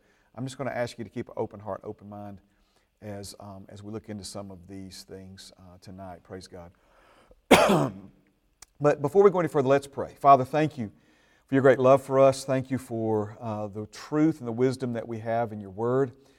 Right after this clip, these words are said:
And Father, on top of that, you've given to us your Holy Spirit, the Spirit of truth, who leads us and guides us into all truth. And I thank you, Father, that he is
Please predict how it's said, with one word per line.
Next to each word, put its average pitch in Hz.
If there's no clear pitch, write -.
And 117
Father, 143
on 127
top 160
of 110
that, 117
you've 117
given 131
to 120
us 117
your 113
Holy 117
Spirit, 110
the 123
Spirit 117
of 101
truth, 117
who 107
leads 110
us 113
and 104
guides 110
us 104
into 101
all 110
truth. 110
And 101
I -
thank 113
you, 104
Father, 110
that 90
he 117
is 104